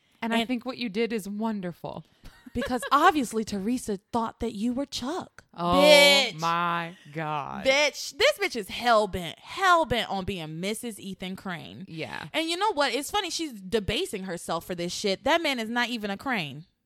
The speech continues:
Speaker 1: Mm.
Speaker 2: He is a Bennett.
Speaker 1: Right.
Speaker 2: She d-, and she is, she is laying herself so low.
Speaker 1: Yeah. Yeah. True.
Speaker 2: Bless her
Speaker 1: True.
Speaker 2: little heart.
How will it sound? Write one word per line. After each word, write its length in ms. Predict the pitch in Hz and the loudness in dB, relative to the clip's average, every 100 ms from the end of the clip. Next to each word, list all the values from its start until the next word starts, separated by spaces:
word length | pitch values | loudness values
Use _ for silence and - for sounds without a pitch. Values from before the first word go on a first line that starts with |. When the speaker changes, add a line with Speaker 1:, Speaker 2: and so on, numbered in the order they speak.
| _ _ _ | _ _ _
Speaker 1:
Mm. 380 | 196 202 185 156 - _ | -6 -6 -6 -10 -16 _
Speaker 2:
He 180 | 285 320 | -2 0
is 100 | 233 | 0
a 60 | 214 | 0
Bennett. 380 | 262 208 113 - | -2 -4 -8 -12
Speaker 1:
Right. 380 | 180 170 147 - _ _ - 120 | -8 -6 -6 -10 _ _ -20 -18
Speaker 2:
She 340 | - 277 294 | -14 -8 -8
d-, 160 | 196 202 | -8 -6
and 180 | 220 220 | -4 -2
she 160 | 302 247 | -2 0
is, 240 | 185 151 80 - - _ - 165 - _ | -2 -8 -18 -20 -20 _ -20 -20 -20 _
she 260 | - 320 233 | -8 -4 -4
is 100 | 175 | -2
laying 320 | 190 196 196 | -2 -2 -2
herself 320 | 208 185 143 | -4 -4 -6
so 180 | - 208 | -2 -2
low. 380 | 214 185 117 123 | 0 -2 -4 -6
Speaker 1:
Yeah. 280 | 170 147 147 _ _ | -8 -8 -8 _ _
Yeah. 360 | 180 233 285 254 _ _ _ | -4 -2 -2 -6 _ _ _
True. 340 | 247 277 247 _ _ _ - | -4 -4 -6 _ _ _ -20
Speaker 2:
Bless 300 | 185 175 175 | -8 -8 -4
her 40 | |
Speaker 1:
True. 100 | 175 | -2
Speaker 2:
little 180 | 170 170 | -2 -4
heart. 340 | 190 170 160 | -4 -4 -4